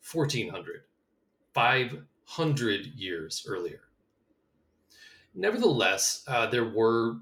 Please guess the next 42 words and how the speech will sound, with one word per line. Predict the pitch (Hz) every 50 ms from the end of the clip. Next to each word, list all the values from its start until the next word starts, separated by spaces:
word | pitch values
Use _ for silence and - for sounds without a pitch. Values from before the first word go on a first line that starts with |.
| - -
as | - - -
I've | 90 87 85 - - - _ _
said, | - - 147 135 131 127 120 - -
some | - - 113 107 113
advances | 107 101 95 98 98 95 95 92 - 101 87 85 - -
in | 95 85
agriculture. | 87 90 85 85 87 - 90 87 - - - - - _ -
And | 127 131
as | 123 110 123
a | 127
result, | 117 123 131 - 208 175 131 110 113 - - - _ _ _ _ -
um, | 107 104 -
as | 113 117 110 113
well | 107 98 92 92
as | 92 90 - -
this | 98 87 -
sort | - 90 90
of | 85 98
natural | 90 87 87 - 87 80
baby | - 117 117 113 110 107
boom, | - 110 101 98 92 92 90 87 90 87 - _ _ _ _ -
uh, | 92 92 90 87 85 85
that | 104 104
you | 101 98
see | - - - 107 101 95 92 87 87 82 73 - _ _
in, | - 131 104 101
in | 104 - 104 107
populations, | 104 104 104 - 107 98 92 90 85 - 104 95 92 95 - - - -
uh, | 107 101 98 95 -
that | 90 90
have | 87 -
been | 107 92 87
devastated | 85 98 92 98 92 - - 98 92 92 87 82
by | - 82 85 90 -
decades | 95 - - 98 92 85 - 92
of | 87 -
war, | 165 202 165 135 113 101 101 98 - - - - - - - _ -
uh, | 113 110 107
the | - 123
Korean | 117 - 147 143 135 123
population | - 113 98 - - 98 95 92 - - 101 95 95
grew | - 123 147 185 165 123 107 95 95